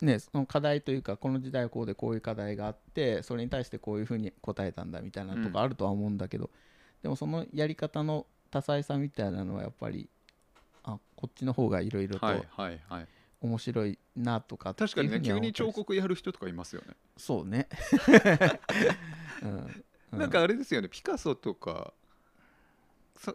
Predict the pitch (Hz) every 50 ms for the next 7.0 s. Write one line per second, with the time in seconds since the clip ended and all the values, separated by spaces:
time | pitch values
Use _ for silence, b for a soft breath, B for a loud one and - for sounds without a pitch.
0 | - - 175 214 208 - 117 - - 185 190 185 196 190 185 185 - - 175 127
1 | - _ _ _ _ _ _ b b b b b b b b _ _ - - 151
2 | 143 127 - 135 - - 135 131 123 123 - 123 110 - - - - 175 175 -
3 | _ _ _ - - 165 233 381 _ _ _ _ _ - 190 233 - - - -
4 | - - 156 - 110 98 - - - - 214 208 220 202 214 202 202 196 196 190
5 | 190 175 185 175 185 175 - - - 120 101 90 85 - - - - - - -
6 | - - - _ - - - - - 190 196 202 196 185 - _ - - 190